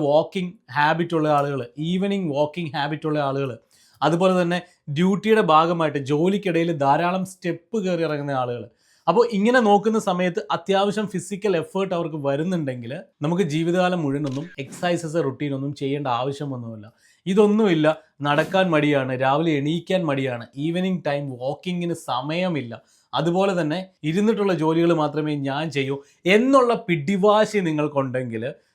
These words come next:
നിങ്ങൾ ഓർത്തു വെച്ചോ, നിങ്ങൾ കൃത്യം കൃത്യമായി തന്നെ എക്സർസൈസസ് ജീവിതകാലം മുഴുവൻ ചെയ്യണം. എങ്കിൽ മാത്രമേ എ സി എൽ റീകൺസ്ട്രക്ഷൻ സർജറി ചെയ്തതിന് ശേഷമുള്ള റിക്കവറി കംപ്ലീറ്റ് ആവുകയുള്ളൂ, അതുപോലെ തന്നെ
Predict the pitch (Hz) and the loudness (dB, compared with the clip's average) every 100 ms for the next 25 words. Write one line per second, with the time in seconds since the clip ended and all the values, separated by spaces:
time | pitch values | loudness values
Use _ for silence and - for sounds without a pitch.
0 | _ 135 151 160 160 - 123 139 156 135 | _ -4 -2 0 -4 -2 -2 0 -2 -4
1 | - 139 - _ - 139 156 160 170 - | -6 -12 -12 _ -8 -2 -2 -2 -6 -8
2 | _ 220 208 175 131 139 139 135 127 156 | _ 0 0 0 -4 -6 -6 -8 -6 -8
3 | - 117 - 160 160 156 127 160 - _ | -10 -14 -6 -2 0 -2 -6 -6 -10 _
4 | - 135 220 226 170 135 127 135 139 143 | -12 -4 -2 2 2 2 -2 -4 -4 -2
5 | 185 143 123 117 123 160 _ - 151 175 | -2 -4 -8 -12 -12 -16 _ -4 -2 0
6 | 185 147 131 131 123 151 _ - 143 175 | 0 0 -2 -4 -8 -10 _ -6 -4 -2
7 | 202 185 147 147 165 165 - 165 170 165 | 0 0 -2 -4 -6 -6 -6 -8 -6 -8
8 | 160 139 135 165 165 131 131 143 143 135 | -6 -6 -2 -4 -4 -6 -4 -4 -4 -6
9 | 131 127 - 139 120 120 202 _ _ - | -8 -8 -8 -8 -6 -8 -8 _ _ -6
10 | 143 143 190 185 202 147 131 143 180 202 | -6 -4 -2 0 0 0 0 0 0 2
11 | 151 131 123 127 160 - 147 151 185 202 | 2 2 0 -4 -6 -4 -2 0 2 4
12 | 208 151 113 123 | 4 2 -2 -4